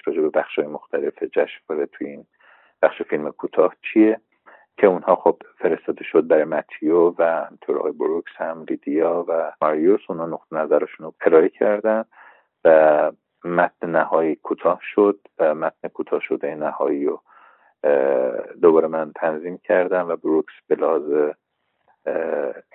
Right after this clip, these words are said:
که چجوری متن بهتری می‌شه به لحاظ هم انگلیسی هم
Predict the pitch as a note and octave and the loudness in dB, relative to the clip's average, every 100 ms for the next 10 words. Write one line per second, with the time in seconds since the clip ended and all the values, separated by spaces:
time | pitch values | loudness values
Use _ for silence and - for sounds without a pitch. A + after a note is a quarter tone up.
0 | _ - - E2 D#2+ D#2+ D#2+ D2+ - D2+ | _ -16 -2 0 0 -2 -2 -4 -6 -4
1 | D#2 - - E2 D#2+ D#2 - D#2 D2 D2+ | -2 -2 2 0 0 -8 -6 -4 -2 -4
2 | C#2+ C#2 D2 - D2 - - D2+ - _ | -6 -4 -6 -6 -12 -14 -12 -10 -10 _
3 | D#2+ - D#2 E2 D#2 | -10 -10 -10 -10 -14